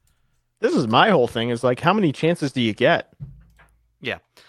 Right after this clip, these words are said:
Speaker 2: <laughs> Commanders alleged to have hidden ticket revenue from other N F L teams. The new allegations of financial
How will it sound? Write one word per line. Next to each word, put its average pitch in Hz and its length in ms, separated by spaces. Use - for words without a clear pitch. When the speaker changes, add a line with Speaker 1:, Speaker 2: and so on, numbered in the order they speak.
Speaker 2:
<laughs> - 720
Commanders 247 540
alleged 202 420
to 214 80
have 175 200
hidden 226 400
ticket - 340
revenue 170 520
from 185 360
other 226 300
N 202 120
F 214 160
L 185 180
teams. 110 500
The 139 80
new 220 200
allegations 190 540
of 151 100
financial 185 580